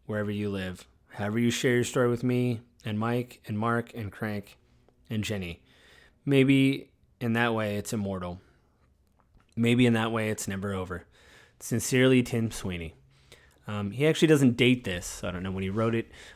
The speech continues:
Obviously, it came out with the last issue. Um, so I don't know if it came out with the issue or the trades. That I don't know.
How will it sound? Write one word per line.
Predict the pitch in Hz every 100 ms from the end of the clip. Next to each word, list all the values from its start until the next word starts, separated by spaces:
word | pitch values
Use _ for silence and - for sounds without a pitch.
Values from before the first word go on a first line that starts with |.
| -
Obviously, | 104 104 107
it | 98
came | 120 104
out | 98
with | 101
the | -
last | 101 98 95 - - -
issue. | 110 - 131 151 - - - - - - -
Um, | 101 95 90 90
so | - 117 101 104
I | 120
don't | 127
know |
if | 120
it | 123
came | 131
out | 117
with | 107
the | 110
issue | 117 127
or | 110
the | 98
trades. | - 107 92 90
That | 107 98
I | 92
don't | 95 87
know. | 82